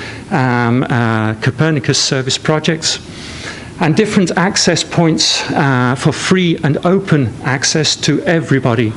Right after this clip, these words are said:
We have also, um, uh, specific arrangements for international agreements, access for international agreements,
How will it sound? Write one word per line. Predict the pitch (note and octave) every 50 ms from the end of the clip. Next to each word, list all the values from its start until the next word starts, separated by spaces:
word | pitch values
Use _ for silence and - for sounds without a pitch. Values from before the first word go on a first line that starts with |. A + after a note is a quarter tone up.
| - - - - - - - - -
We | - D3+ D3+ C3+
have | B2+ D#3+ D3 C3+
also, | F3 E3 D#3 E3 - - - D#3 C#3 C#3 C#3 C3+ C3 C3 C3 E3+ -
um, | - C#3 C3+ B2 B2 B2 B2 B2+ B2+ - - - - - -
uh, | - C#3+ C3 B2+ A#2+ A#2+ A#2+
specific | A#2+ - - - C#3+ - - D#3 - - D#3+ - D#3+
arrangements | D#3 D#3+ E3 E3 E3 D#3+ - - D#3+ D3 D3 - - -
for | - - D#3 C#3+ C3+ C3 C3 -
international | - F#3 D3 C3 - - D3 D3+ D3+ C3+ - - - C#3 C3+ C3+
agreements, | B2 A2 D3+ E3+ F3 E3 D#3+ E3+ - -
access | F3 E3 D#3+ - - D3
for | - - D3
international | D3 D3 - - C#3+ D3 D#3 D#3+ D3+ - - D3 C#3+
agreements, | C3 D3+ D#3 D#3+ E3 D#3+ E3 - - - -